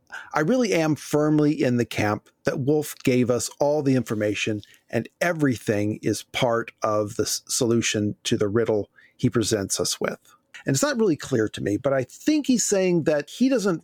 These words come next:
really buy <laughs> into all of these extra elusive interpretations of Wolf's text. I think he's saying he thinks that if there's any information to be had, Wolf put it there directly in the book. And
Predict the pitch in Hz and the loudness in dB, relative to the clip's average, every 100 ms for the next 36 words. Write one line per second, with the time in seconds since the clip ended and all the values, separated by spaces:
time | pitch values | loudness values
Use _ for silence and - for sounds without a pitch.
0 | - 147 131 156 143 113 135 143 202 151 | -8 -2 2 4 4 2 0 2 2 2
1 | 135 139 135 127 120 110 117 113 - 135 | 2 2 2 0 -2 2 2 2 2 -2
2 | - - 117 120 113 120 113 - 107 98 | -2 -2 0 0 2 2 2 0 -2 -4
3 | - - - - 113 120 110 104 107 101 | -12 -16 -20 -4 -2 0 -2 0 0 0
4 | - 95 123 107 - - 95 - - - | -4 -4 -2 -2 -2 -2 -4 -6 -10 -6
5 | - 135 269 - 160 127 - 101 98 101 | -4 0 0 2 0 0 -2 0 0 -2
6 | - - - 277 - 247 196 - - - | -6 -12 -2 0 2 0 0 -4 -4 -6
7 | - - 165 156 160 135 247 240 240 226 | -12 -2 0 2 0 0 0 2 2 2
8 | 196 185 175 156 - 147 139 139 101 117 | -2 0 2 2 0 0 2 0 2 0
9 | 113 107 - 123 127 - - 127 120 117 | 0 -4 -6 0 0 -2 -4 -2 -2 -4
10 | - _ - 123 107 107 104 101 107 - | -8 _ -4 0 0 0 -2 -2 -2 -2
11 | 107 - 107 98 95 98 - - - _ | -6 -2 -2 -2 -2 -4 -6 -12 -20 _
12 | 120 120 123 123 117 117 | -2 0 0 0 0 -2